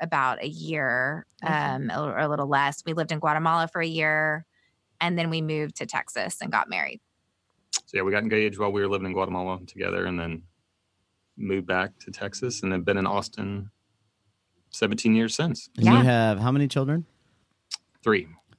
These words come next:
Speaker 4: Three children. You've been married how many years? Uh, you may have just said it. I just might
Speaker 3: Uh,
Speaker 4: have
Speaker 3: seventeen.
Speaker 4: Seventeen years.
Speaker 3: Yeah.
Speaker 2: Oh, you're about, you're about the same as us.
Speaker 4: Yeah.
Speaker 1: Oh, really?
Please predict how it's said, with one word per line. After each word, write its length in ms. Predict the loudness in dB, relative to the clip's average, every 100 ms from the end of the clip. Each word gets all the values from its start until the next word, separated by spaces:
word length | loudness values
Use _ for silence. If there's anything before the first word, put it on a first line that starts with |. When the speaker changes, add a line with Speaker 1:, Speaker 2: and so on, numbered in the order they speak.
| -4
Speaker 4:
Three 180 | 0 2
children. 340 | 2 4 4
You've 80 | 4
been 160 | 4
married 380 | 4 2 2 -2 -4
how 100 | 0
many 140 | 0
years? 240 | 0 -2 -2
Uh, 60 |
you 200 | -2 2
may 80 | 4
have 100 | 2
just 200 | 0 -6
said 140 | -4 -6
it. 80 | -8
I 40 |
just 320 | -10 -12 -14 -16
might 180 | -8 0
Speaker 3:
Uh, 100 | 2
Speaker 4:
have 100 | 4
Speaker 3:
seventeen. 500 | 2 2 2 2 0
Speaker 4:
Seventeen 600 | -4 -6 -6 -8 -12 -12
years. 100 | -10
Speaker 3:
Yeah. 100 | -12 -12 -16 _ _ _ _ -12
Speaker 2:
Oh, 140 | -6 -4
you're 300 | -2 -4 -6
about, 320 | -8 -10 -8
you're 180 | -8 -8
about 240 | -8 -12
the 80 | _
same 240 | -8 -6
as 140 | -6 -8
us. 260 | -8 -8 -10
Speaker 4:
Yeah. 280 | -12 -12 -16 _ _ _ -20 -6 2
Speaker 1:
Oh, 180 | 4 6
really? 320 | 4 4